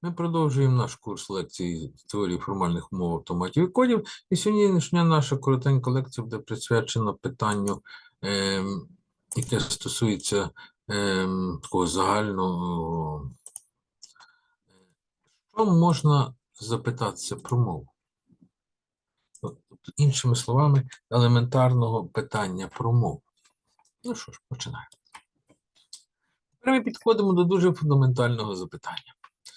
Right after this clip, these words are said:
Маючи мову L і слово W, чи можемо ми визначити, чи є слово W елементом мови L?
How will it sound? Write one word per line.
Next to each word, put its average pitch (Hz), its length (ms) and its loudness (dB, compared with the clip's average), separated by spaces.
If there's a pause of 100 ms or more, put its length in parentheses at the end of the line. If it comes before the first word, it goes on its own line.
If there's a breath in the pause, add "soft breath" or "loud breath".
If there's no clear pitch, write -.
(320 loud breath)
Маючи 220 480 0
мову 170 680 4 (100)
L 95 340 -6 (100)
і 123 100 -4
слово 120 500 2
W, 87 640 -4
чи 123 380 2 (300 loud breath)
можемо 180 460 4
ми 151 260 6
визначити, 139 920 0
чи - 180 -2
є 127 380 2
слово 117 460 -2
W 104 840 0 (320 loud breath)
елементом 104 840 0
мови 85 380 -2
L? 135 220 -2